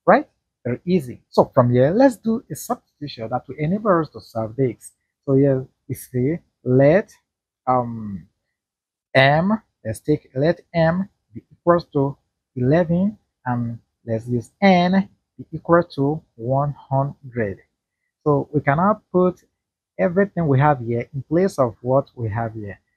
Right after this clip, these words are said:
So automatically our expression now becomes the square root, okay, of m to the power of four, then plus n to the power of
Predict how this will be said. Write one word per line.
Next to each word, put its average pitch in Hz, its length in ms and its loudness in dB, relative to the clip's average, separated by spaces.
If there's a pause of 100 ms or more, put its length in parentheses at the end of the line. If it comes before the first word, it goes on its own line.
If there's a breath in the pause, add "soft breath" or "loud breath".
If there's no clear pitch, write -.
(160)
So 135 120 -2
automatically 127 840 -4 (280)
our 123 240 -6
expression 117 640 -4 (220)
now 147 160 -4
becomes 139 640 -4 (420)
the 117 60 -14
square 226 540 0
root, 139 480 -2 (1500)
okay, 175 320 2 (280)
of 120 140 -4 (260)
m 170 500 0 (300)
to 135 60 -8
the 131 60 -4 (120)
power 147 340 6
of 113 140 -4 (360)
four, 156 380 4 (340)
then 120 200 -8 (120)
plus 123 360 -4 (260)
n 165 540 0 (240)
to 131 60 -14
the 131 60 -8 (120)
power 131 300 2
of 107 140 -6